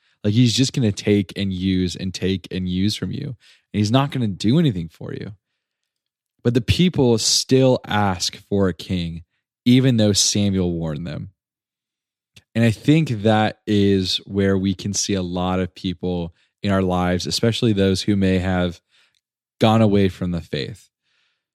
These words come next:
that they're, they're looking for God, that they're looking for Jesus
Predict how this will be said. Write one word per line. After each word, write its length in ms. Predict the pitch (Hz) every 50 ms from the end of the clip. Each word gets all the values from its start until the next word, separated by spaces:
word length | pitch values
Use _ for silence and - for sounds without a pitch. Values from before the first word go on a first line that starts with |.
| _ _ _ _ _ _ _ _ _ _ _ _ _ _ _
that 140 | 123 127 123
they're, 160 | 143 143 139
they're 240 | 131 120 139 143 143
looking 420 | 131 135 151 151 - 170 147 127
for 260 | 107 - - 117 117
God, 440 | 107 82 98 85 67 - - - - _ _ -
that 120 | 98 101
they're 120 | 117 113
looking 320 | 107 110 117 113 - 131 113
for 260 | 95 - - 101 98
Jesus 680 | 92 - - 95 87 82 - - - - 101 - -